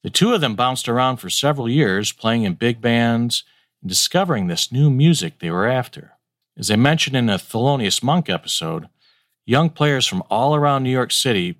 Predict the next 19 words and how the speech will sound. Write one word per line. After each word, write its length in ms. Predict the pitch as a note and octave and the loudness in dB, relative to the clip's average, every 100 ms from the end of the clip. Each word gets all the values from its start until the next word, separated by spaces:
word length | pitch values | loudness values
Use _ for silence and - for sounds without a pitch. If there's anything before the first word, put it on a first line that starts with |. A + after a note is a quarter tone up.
| - | -6
made 220 | G#2 A#2+ | -2 -2
it 100 | A#2 | -2
up 140 | A#2 | -4
to 100 | - | -2
Minton's 360 | F2+ A2 C3+ C#3 | 0 0 0 -4
Playhouse 580 | - B2 G#2 F2+ F2+ - | -2 0 2 0 0 -4
in 60 | |
the 80 | F2 | -6
early 260 | G#2 A#2 A2+ | -4 -2 0
nineteen 380 | G#2+ G#2+ - D#3 | 0 -2 -6 -10
forties 640 | - C#3 E2+ D#2 - - - _ _ _ | -2 0 0 -4 -8 -10 -12 _ _ _
and 100 | G2+ | -4
started 300 | - A#2 G#2 | 0 0 -2
creating 720 | - F#2 G#2+ C3+ E2 C#2+ - _ _ _ | -4 -2 2 2 0 -6 -14 _ _ _
a 80 | F#2+ | -2
new 240 | F#2 A2+ | 0 2
approach 720 | G2+ - - A2 C#2 - - _ | 2 -2 -2 -2 -2 -6 -6 _
to 120 | - E2+ | -10 -2
music. 440 | F2+ F#2+ - - | 0 2 0 -6